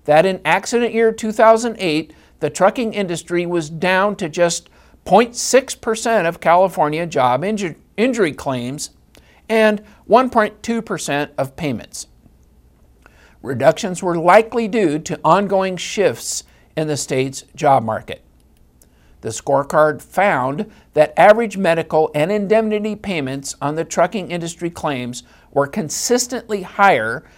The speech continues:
than the all-industry average. This patterson-,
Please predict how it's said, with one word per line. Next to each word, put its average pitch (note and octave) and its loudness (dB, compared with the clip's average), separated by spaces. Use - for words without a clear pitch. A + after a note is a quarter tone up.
than C#3+ -2
the C#3+ -2
all-industry C#3+ 6
average. G2 -4
This A2 -12
patterson-, C#3 -4